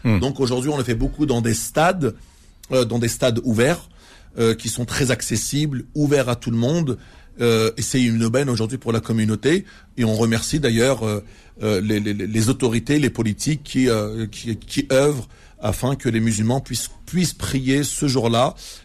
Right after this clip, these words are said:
Speaker 2: et puissent pr-, pratiquer leur culte dans les meilleures conditions.
Speaker 1: Euh, quel est le statut de cette prière, d'ailleurs, de, de l'Aïd ? Elle est, elle est, elle est obligatoire ?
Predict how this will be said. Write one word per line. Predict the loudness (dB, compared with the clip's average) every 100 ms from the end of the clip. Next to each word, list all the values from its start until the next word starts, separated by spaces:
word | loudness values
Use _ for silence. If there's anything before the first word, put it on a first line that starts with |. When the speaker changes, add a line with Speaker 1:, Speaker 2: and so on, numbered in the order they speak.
| -6
Speaker 2:
et | -4
puissent | -2 -6 -2
pr-, | 2 2 2
pratiquer | 0 -4 -2 -2
leur | 0 0
culte | -2 -4 0
dans | 0
les | 2
meilleures | 2 0
conditions. | -2 -2 -4 -6 -10 -12 -14 -12 -12 -12 -10
Speaker 1:
Euh, | 0
quel | 4
est | 4
le | 4
statut | 0 -4 -2 -2 0 0
de | 0
cette | 0 -2 -4
prière, | -2 2 4 2
d'ailleurs, | 2 2 2 0
de, | 0 0 0 0 -2 -4 -6 -6
de | -2
l'Aïd ? | 0 0 0
Elle | 0 0
est, | 0
elle | -2 0 0
est, | 2
elle | 0
est | 0
obligatoire ? | 0 0 0 2 2 2 -4